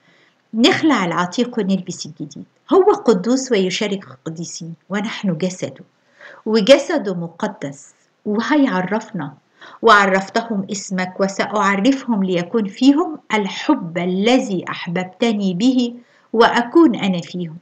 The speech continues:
وده في حد ذاته تنازل كبير من ربنا، وكمان يسمح لنا بالمشاركة في عمل بناء الملكوت.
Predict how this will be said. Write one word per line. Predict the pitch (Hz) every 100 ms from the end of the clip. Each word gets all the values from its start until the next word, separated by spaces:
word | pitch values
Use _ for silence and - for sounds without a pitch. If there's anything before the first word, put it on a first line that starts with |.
| -
وده | 208 254 349
في | 381
حد | - - 294
ذاته | 240 190 240 294 262
تنازل | 233 202 196 247 220 220
كبير | - 185 190 190
من | 170 160
ربنا، | 160 160 160 175 196 _ _ _ _ _ _ _ _
وكمان | 226 247 269 269 370
يسمح | 381 339 - 269 -
لنا | 226 240 269
بالمشاركة | 240 214 190 190 - 302 - - 175
في | - 202
عمل | 190 240 220
بناء | 175 190 196 190
الملكوت. | 190 175 170 170 185